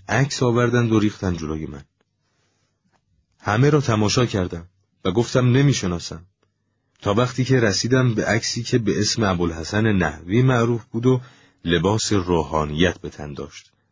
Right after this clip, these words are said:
و خودم او را برده بودم و عکس را گرفته بودم. گفتند: «هر چه درباره‌اش می‌دانی بگو.» گفتم:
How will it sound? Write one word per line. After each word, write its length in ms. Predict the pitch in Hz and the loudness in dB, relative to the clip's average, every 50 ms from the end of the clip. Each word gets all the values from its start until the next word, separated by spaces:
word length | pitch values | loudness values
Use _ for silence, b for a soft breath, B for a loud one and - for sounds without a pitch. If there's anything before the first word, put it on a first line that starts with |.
| _ - | _ -6
و 60 | 107 | -6
خودم 400 | 104 - - 147 147 156 151 143 - _ | -4 0 0 2 2 2 2 0 -4 _
او 160 | - 113 117 120 | -4 -2 0 2
را 120 | 127 120 | 2 2
برده 420 | 113 101 95 92 87 85 85 104 | 2 2 2 2 2 2 0 -2
بودم 380 | 113 127 127 123 127 127 127 139 | 0 0 2 2 2 2 4 2
و 120 | 143 139 139 b b b b b b b b - | 2 0 0 b b b b b b b b -2
عکس 480 | 95 98 104 107 101 - - - - | 0 0 0 0 -2 -6 -8 -8 -4
را 320 | 98 95 95 95 90 85 - - | 0 0 2 0 0 -2 -6 -2
گرفته 440 | - 87 80 76 71 - - - 85 | 0 0 2 0 0 -4 -6 -6 -6
بودم. 300 | - - - - - - _ _ _ _ _ _ _ _ _ _ _ _ _ _ _ _ _ _ _ _ _ _ | -6 -6 -12 -20 -20 -20 _ _ _ _ _ _ _ _ _ _ _ _ _ _ _ _ _ _ _ _ _ _
گفتند: 400 | - 123 120 - - 135 131 127 123 b b b b b b b b b b b b b b b b | -4 -2 -2 0 0 0 0 0 -4 b b b b b b b b b b b b b b b b
«هر 160 | - 113 143 | 0 0 0
چه 200 | 147 - - 156 | 2 2 2 2
درباره‌اش 760 | 139 127 117 110 104 104 101 101 101 98 90 87 - - - | 4 4 2 2 2 2 2 2 4 2 2 0 -2 -2 0
می‌دانی 520 | 90 90 92 95 87 98 90 95 120 127 | 2 4 4 4 4 2 2 4 2 4
بگو.» 280 | 127 120 - - 73 - _ _ _ _ _ _ _ _ _ _ _ _ _ _ _ _ _ _ - | 2 2 0 -2 -10 -18 _ _ _ _ _ _ _ _ _ _ _ _ _ _ _ _ _ _ -8
گفتم: 400 | - 90 - - 98 92 87 | -8 -8 -4 -2 -2 -2 -2